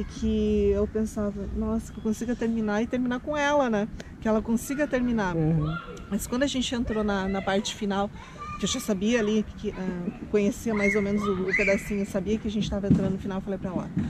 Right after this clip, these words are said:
Speaker 1: a gente tá chegando, tá chegando, tá chegando, tá chegando. E eu ficava falando pra, tanto é que no vídeo
Speaker 2: Que a chegada é perto do palácio lá, né?
Speaker 1: É, na
Speaker 2: É,
Speaker 1: frente
Speaker 2: na
Speaker 1: do,
Speaker 2: frente
Speaker 1: do
Speaker 2: do,
Speaker 1: Buckingham,
Speaker 2: do
Speaker 1: que eles
Speaker 2: Buckingham,
Speaker 1: chamam
Speaker 2: né?
Speaker 1: The Mall, assim.
Speaker 2: Uhum.
Speaker 1: Então você faz como se fosse um contorno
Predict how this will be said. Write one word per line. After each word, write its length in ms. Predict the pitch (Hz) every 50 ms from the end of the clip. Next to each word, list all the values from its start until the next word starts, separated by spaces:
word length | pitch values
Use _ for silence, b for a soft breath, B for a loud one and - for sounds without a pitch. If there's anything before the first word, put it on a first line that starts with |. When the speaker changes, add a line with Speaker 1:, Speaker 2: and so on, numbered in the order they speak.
| -
Speaker 1:
a 80 | - -
gente 200 | 175 - - -
tá 100 | 180 202
chegando, 440 | 220 - 226 226 226 208 170 160 165 - - - - - - - -
tá 60 | -
chegando, 400 | 170 - 196 185 175 190 196 202 196
tá 60 | 208
chegando, 300 | 220 - 196 196 190 190
tá 60 | 190
chegando. 280 | - 220 190 190 180 175
E 40 | 175
eu 60 | 185
ficava 280 | - - 202 196 -
falando 240 | 202 233 220 220 269 -
pra, 140 | 226 214 208 - B B 247 B
tanto 120 | - 214 214
é 80 | 214 208
que 60 | 262
no 120 | 240 240 233
vídeo 420 | 269 226 202 214 226 269 294 339 -
Speaker 2:
Que 60 | 170
a 40 | 147
chegada 320 | - 151 143 151 160 185
é 20 | 170
perto 400 | - - 180 196 202 190 190 202
do 80 | 208
palácio 520 | 190 226 226 208 180 160 147 139 - - 147
lá, 120 | 139 120 120
né? 280 | 120 127 135 156 185 196 -
Speaker 1:
É, 240 | 202 202 196 196 185
na 120 | 190 196
Speaker 2:
É, 40 | -
Speaker 1:
frente 420 | 151 - - 226 247 277 - -
Speaker 2:
na 60 | 302
Speaker 1:
do, 80 | 269 277
Speaker 2:
frente 260 | 277 175 175 175 233
Speaker 1:
do 80 | 226 -
Speaker 2:
do, 60 | -
Speaker 1:
Buckingham, 460 | - - 220 214 208 214 262 254 202 185
Speaker 2:
do 60 | -
Speaker 1:
que 100 | - 151
eles 80 | 143 143
Speaker 2:
Buckingham, 140 | 202 196 -
Speaker 1:
chamam 280 | - - - 208 214 220
Speaker 2:
né? 60 | 220
Speaker 1:
The 80 | 202 214
Mall, 420 | 214 214 202 196 190 185 170 160 165
assim. 200 | 170 - - 151
Speaker 2:
Uhum. 80 | 160 139
Speaker 1:
Então 200 | 143 196 196 202 202
você 240 | 214 208 - - 202
faz 420 | - - 208 208 214 214 - - - - - - - - - - - - - -
como 120 | 214 208
se 80 | - -
fosse 180 | 233 226 - 247
um 80 | 233 226
contorno 1040 | - 233 220 220 233 226 - - - 214 202 196 202 208 220 233 254 277 311 320